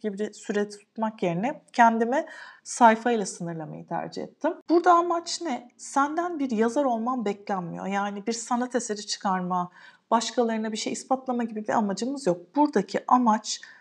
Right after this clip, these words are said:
tamamen beynini boşaltmak. O yüzden ben yazmayı becerebilir miyim? Olur mu, olmaz mı? Bunlara hiç takılmamak lazım. Önemli olan zik-, zihnindekileri aktarmak. Yani belli bir konu yok,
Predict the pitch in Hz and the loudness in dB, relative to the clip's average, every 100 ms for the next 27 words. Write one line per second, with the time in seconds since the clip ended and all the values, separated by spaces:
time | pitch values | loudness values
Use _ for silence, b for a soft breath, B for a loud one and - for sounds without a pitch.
0 | B - 247 254 262 226 208 240 - - | B 0 4 6 6 6 2 0 -6 2
1 | 196 220 220 214 208 175 - 170 - 170 | 6 8 6 4 2 0 0 -4 -6 -12
2 | - - 285 277 240 190 185 226 226 226 | 2 6 6 6 6 6 6 6 6 2
3 | 226 220 220 208 202 202 196 175 208 220 | 0 0 2 2 2 -2 -2 -2 0 2
4 | 214 170 B B B B _ 214 190 214 | 4 2 B B B B _ 0 4 4
5 | 220 214 220 240 247 240 208 214 226 392 | 4 4 4 4 6 4 4 -4 -6 -2
6 | 381 311 311 - 247 240 226 180 165 165 | 0 0 -2 -2 -2 -2 -2 -2 -2 -2
7 | 175 170 - 269 - _ _ _ 240 269 | 0 0 -2 -6 -8 _ _ _ 2 2
8 | 330 370 311 208 262 302 - 240 - 208 | 2 4 4 6 2 0 -2 -2 -2 -4
9 | 220 240 247 240 233 233 226 220 175 - | 0 2 2 0 -2 0 4 6 4 2
10 | 165 160 - - 226 226 214 233 233 240 | 0 0 -2 2 4 4 4 4 4 0
11 | 240 233 233 226 220 220 | -2 -2 2 4 2 0